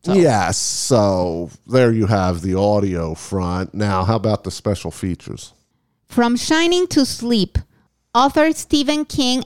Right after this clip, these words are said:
Speaker 1: and director, screenwriter Mike Flanagan look back at the origin novel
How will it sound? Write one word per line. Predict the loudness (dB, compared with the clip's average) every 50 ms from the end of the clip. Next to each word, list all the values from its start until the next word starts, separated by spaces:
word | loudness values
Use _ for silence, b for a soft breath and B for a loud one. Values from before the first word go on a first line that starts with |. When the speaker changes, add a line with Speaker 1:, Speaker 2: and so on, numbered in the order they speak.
| _ -2
Speaker 1:
and | 0 0 2 2
director, | 2 4 4 4 2 2 0 0 0 0 0 0 -2
screenwriter | -6 -10 -10 -10 _ -2 0 0 0 2 0 2 2 2 2 4 4 4 4 2
Mike | 2 2 2 2 2 0 -2
Flanagan | -6 -2 0 2 2 2 2 2 0 0 0 0 -2 -4 _
look | 0 2 2 2 0 0 _
back | 0 0 0 0 -2 -2 _
at | -2 -2 -2 _
the | -4 -2 -2 -2 -4 -4 _ 2
origin | 2 2 2 2 0 0 0 2 2
novel | 2 2 2 2 0 0 0 0 0 -4